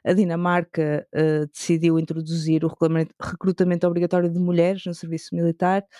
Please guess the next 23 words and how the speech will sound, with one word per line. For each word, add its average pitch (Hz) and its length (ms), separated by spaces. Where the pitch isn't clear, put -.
Eh, 220 180
porquê - 220
é - 20
que 285 100
esta 254 280
discussão 220 580
está 208 260
agora 202 360
a 190 40
surgir 190 600
com 196 120
tanta 196 320
força? 147 680
É 160 380
ameaça 175 520
iminente? 190 600
Os - 80
países 190 300
sentem 190 380
que 185 100
não 185 200
estão 185 360
preparados? 180 640